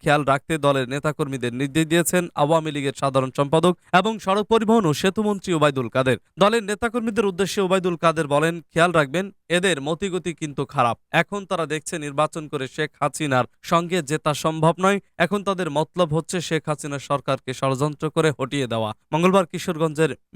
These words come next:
মিঠামইন হেলিপ্যাড মাঠে সুধী সমাবেশে তিনি এসব কথা বলেন। বিএনপির মিঠামইন উপজেলা আওয়ামী লীগ এ সুধী সমাবেশের আয়োজন করে। এতে প্রধান অতিথি হিসেবে যোগ দেন আওয়ামী লীগ সভাপতি ও প্রধানমন্ত্রী শেখ হাসিনা। বিএনপির হাতে ভাঙচুরের লাঠি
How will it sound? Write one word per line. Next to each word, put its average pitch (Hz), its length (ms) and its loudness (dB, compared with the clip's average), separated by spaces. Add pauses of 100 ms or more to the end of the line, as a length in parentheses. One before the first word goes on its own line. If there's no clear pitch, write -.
(120)
মিঠামইন 151 680 0 (240)
হেলিপ্যাড 190 460 2 (120)
মাঠে 143 240 0 (160)
সুধী 147 360 -4
সমাবেশে 131 420 -2 (100)
তিনি 147 160 -4 (300)
এসব 151 240 -4
কথা 139 240 -4
বলেন। 113 180 -2 (260)
বিএনপির 185 500 2 (300)
মিঠামইন 254 460 4 (100)
উপজেলা 208 420 2
আওয়ামী 196 300 2
লীগ 196 180 -4
এ - 20 2 (120)
সুধী 190 260 0 (100)
সমাবেশের 175 460 2
আয়োজন 156 320 0
করে। 117 160 -2 (200)
এতে 190 140 0 (120)
প্রধান 214 240 4 (120)
অতিথি 185 320 -6
হিসেবে 165 280 -2 (100)
যোগ 156 180 2
দেন 165 120 2 (140)
আওয়ামী 160 300 2
লীগ 147 180 -6
সভাপতি 139 360 0
ও 135 140 -2
প্রধানমন্ত্রী 131 500 -2 (100)
শেখ 143 220 2
হাসিনা। 117 320 -2 (240)
বিএনপির 175 360 2
হাতে 180 200 2 (100)
ভাঙচুরের 160 520 -2
লাঠি 139 280 0